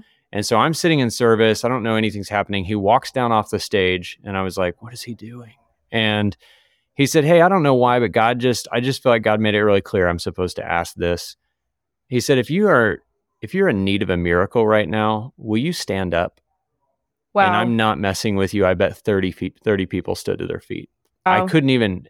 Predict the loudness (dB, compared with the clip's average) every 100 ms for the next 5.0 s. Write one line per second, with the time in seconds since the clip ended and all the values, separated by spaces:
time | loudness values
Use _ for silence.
0 | _ 0 0 -2 _ _ _ _ _ _
1 | _ _ -2 2 4 4 2 2 2 4
2 | 4 4 4 4 4 2 4 4 4 2
3 | 2 -2 -6 -6 -4 -4 -6 -8 -6 0
4 | 2 2 2 0 0 0 0 0 -6 -12